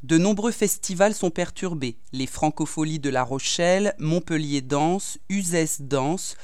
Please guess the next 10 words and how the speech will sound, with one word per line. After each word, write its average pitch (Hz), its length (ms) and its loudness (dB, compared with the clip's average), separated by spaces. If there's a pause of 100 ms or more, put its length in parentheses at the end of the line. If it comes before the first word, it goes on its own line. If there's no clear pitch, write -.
(220)
le 139 100 2
Festival 185 640 0
de 156 80 0
Marseille, 147 720 0 (240)
le 139 120 0
Festival 170 580 2
Rio 180 320 0
Loco 170 400 -2
de 160 100 -2
Toulouse. 120 640 -6